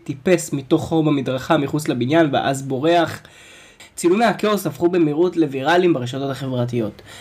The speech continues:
באקס, צילומים של עימות בין המשטרה להמון גברים יהודים אורתודוקסים בתוך הבניין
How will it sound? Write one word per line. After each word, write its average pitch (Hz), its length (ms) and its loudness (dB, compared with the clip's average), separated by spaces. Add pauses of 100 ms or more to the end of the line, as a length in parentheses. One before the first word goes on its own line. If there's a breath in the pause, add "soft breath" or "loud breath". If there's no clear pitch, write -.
(160 loud breath)
באקס, 175 560 0
צילומים 180 420 2
של 196 180 0
עימות 160 320 0
בין 156 200 2
המשטרה 156 520 0 (160)
להמון 151 440 0
גברים 156 360 0
יהודים 151 280 2
אורתודוקסים 160 580 -2
בתוך 156 260 -6
הבניין 180 340 0